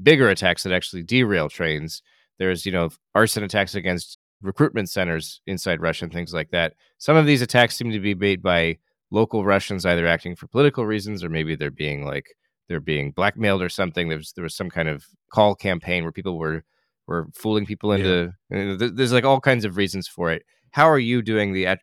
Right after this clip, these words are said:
Speaker 1: attribution on your end? Like, are you looking at the technical requirements for specific attacks? Are you looking at, like, leaked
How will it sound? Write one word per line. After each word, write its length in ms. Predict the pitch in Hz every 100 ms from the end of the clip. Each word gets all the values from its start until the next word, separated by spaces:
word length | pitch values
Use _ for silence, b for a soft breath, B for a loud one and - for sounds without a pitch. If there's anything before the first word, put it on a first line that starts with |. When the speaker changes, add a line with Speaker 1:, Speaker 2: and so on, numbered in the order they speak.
| -
Speaker 1:
attribution 560 | 95 - 90 95 -
on 120 | 85 82
your 200 | 85 78
end? 160 | 67
Like, 160 | 73 78
are 80 | 87
you 140 | 87
looking 300 | 101 104 92
at 80 | 85
the 80 | 90
technical 480 | 110 - 120 -
requirements 600 | 110 104 110 110 110 110
for 220 | - 90 80
specific 520 | - 92 - 85 80
attacks? 520 | 80 127 127 - -
Are 60 | 101
you 80 |
looking 240 | 85 - 85
at, 100 | 85
like, 160 | 80 78
leaked 320 | 87 107